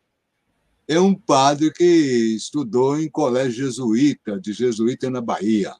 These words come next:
E ele queria ser franciscano, veja bem as suas contradições. Esse padre queria ser franciscano,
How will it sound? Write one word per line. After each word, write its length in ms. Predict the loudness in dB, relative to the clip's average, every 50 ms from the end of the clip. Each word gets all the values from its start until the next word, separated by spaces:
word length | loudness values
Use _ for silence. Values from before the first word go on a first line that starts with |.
| _ _ _ _ _ _ _ _ _ _ _ _ _ _ _ _ _ _ _ _ _ _ _ _ _ 4 6
E 140 | 8 8 8
ele 120 | 8 6
queria 240 | 4 6 6 6 6
ser 240 | 6 6 4 4 4
franciscano, 800 | 4 2 2 2 0 -4 -6 -6 _ -4 -2 -2 0 -2 -2 -2
veja 240 | -2 -2 -2 -4
bem 200 | -4 -4 -4 -4
as 160 | -4 -4 -8 -10
suas 240 | -14 -16 -16 -14
contradições. 560 | -14 -14 -12 -10 -12 -12 -12 -12 -14 -16 -16 -18 _ _ _ _ _
Esse 160 | -12 -12 -6
padre 240 | -2 0 0 0 -2
queria 220 | -2 -2 -2 -2 -2
ser 180 | -2 -6 -8
franciscano, 760 | -8 -10 -12 -10 -12 -14 -14 -10 -6 -4 -2 -2 -2 -4 -8